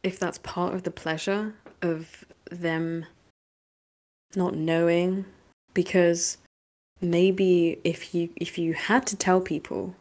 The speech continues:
like, even if someone was kind of open to it, it's like, you know that's going to affect their view of what they're doing, but when you don't tell them straight up, "This is what it is," sometimes people can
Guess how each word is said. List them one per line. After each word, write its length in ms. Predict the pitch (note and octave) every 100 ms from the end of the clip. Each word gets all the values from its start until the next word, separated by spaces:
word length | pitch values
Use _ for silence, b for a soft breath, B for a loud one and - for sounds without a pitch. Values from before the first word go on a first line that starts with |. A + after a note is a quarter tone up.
| -
like, 140 | D#3+
even 220 | G3 A#3+
if 100 | C4
someone 240 | - A3 F#3+
was 140 | -
kind 200 | - F3
of 80 | F3
open 320 | C#3+ - D#3+
to 140 | - -
it, 120 | -
it's 140 | -
like, 240 | E3+ D3+ - B B _ _ G3+
you 100 | A3
know 160 | A3
that's 260 | B3+ A3 -
going 220 | G#3 G3+
to 160 | G3 F3+
affect 460 | F3+ - F3 -
their 160 | F3+ E3
view 380 | E3+ F3 A3 F#3+
of 120 | E3+
what 180 | D#3+ -
they're 120 | -
doing, 640 | - D#3 D#3+ F3 G#3+ C4 B B _ -
but 60 | G3+
when 180 | G3+ F3+
you 80 | E3+
don't 340 | F3 G3 G#3
tell 320 | - F#3 F#3+
them 380 | F3 D#3 D3 D#3+ - _ _ _ _ _ _
straight 380 | - - E3 D3
up, 320 | E3+ - -
"This 220 | - - C#3
is 120 | C#3+
what 140 | -
it 140 | - F3+
is," 280 | F3 E3
sometimes 760 | - E3 E3+ - F#3 F#3 F#3 - B B _ _ _ _ _ _ _ -
people 380 | - F3+ - F3
can 500 | - E3+ D#3+ D#3+